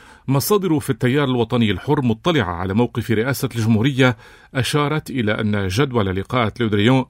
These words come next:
غير نهائي، وأن السفارة الفرنسية تتكتم في الكشف عن البرنامج، والمؤكد حتى الساعة هو موعد عون وبري غداً،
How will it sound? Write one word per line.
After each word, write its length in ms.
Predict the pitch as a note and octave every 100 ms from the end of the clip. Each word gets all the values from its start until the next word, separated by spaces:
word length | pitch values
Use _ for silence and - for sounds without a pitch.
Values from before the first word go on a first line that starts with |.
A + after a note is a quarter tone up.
| -
غير 220 | D#3+ D3+
نهائي، 400 | C#3+ A2 A#2+ E2
وأن 180 | A#2 G2
السفارة 420 | F2+ A2 - B2
الفرنسية 680 | A2 A#2+ A2 G#2+ C3+ C3 A#2+ - - - -
تتكتم 720 | C3 A#2+ - G3 D#3+ C#3+ C3+
في 120 | -
الكشف 380 | G2 C#3 - C3+
عن 100 | A2+
البرنامج، 640 | G#2 G#2+ C3+ G#2+ E2+ E2 - - _ A#2
والمؤكد 580 | G#2 G2 A#2 - G#2
حتى 280 | - A2+ A2+
الساعة 480 | F2+ - C#3+ C3+ C3+ - - -
هو 240 | B2+ A#2+
موعد 420 | G#2+ C#3+ G#2+ F#2+
عون 320 | G#2 B2+ D#3+ D3+
وبري 800 | G#2 F#2 F#2 F#2+ C3+ C3 C3 A2+
غداً، 320 | C#3+ A2